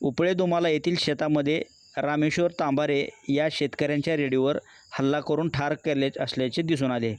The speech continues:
वाघ बोरगाव भातंब्र्याच्या दिश-, शेतामध्ये फिरत असल्याचे शेतकऱ्यांनी सांगितले.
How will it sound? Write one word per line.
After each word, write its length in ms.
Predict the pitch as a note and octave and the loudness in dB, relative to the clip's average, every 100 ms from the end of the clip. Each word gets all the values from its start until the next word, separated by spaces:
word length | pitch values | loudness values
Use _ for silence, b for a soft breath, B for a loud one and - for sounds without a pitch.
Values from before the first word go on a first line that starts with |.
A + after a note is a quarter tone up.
| b b b b b b b | b b b b b b b
वाघ 380 | - B2+ B2+ D3+ | -2 -2 0 -2
बोरगाव 440 | C#3+ C3+ C3+ C#3+ D#3 | 0 2 2 2 0
भातंब्र्याच्या 560 | C#3+ C3 D3 C#3+ D#3+ | -2 0 0 2 0
दिश-, 300 | D3 C3+ - - | 0 0 -2 -2
शेतामध्ये 580 | C#3+ C3 D#3 D#3 D3 D#3+ | -4 -2 0 2 2 0
फिरत 260 | - C#3+ D#3 | 0 0 0
असल्याचे 360 | D3 C#3+ C3+ F3 | -2 -2 -2 0
शेतकऱ्यांनी 460 | D3+ - - D3+ | -2 0 0 0
सांगितले. 500 | D#3+ C#3+ B2+ B2 A#2 | 0 0 0 0 0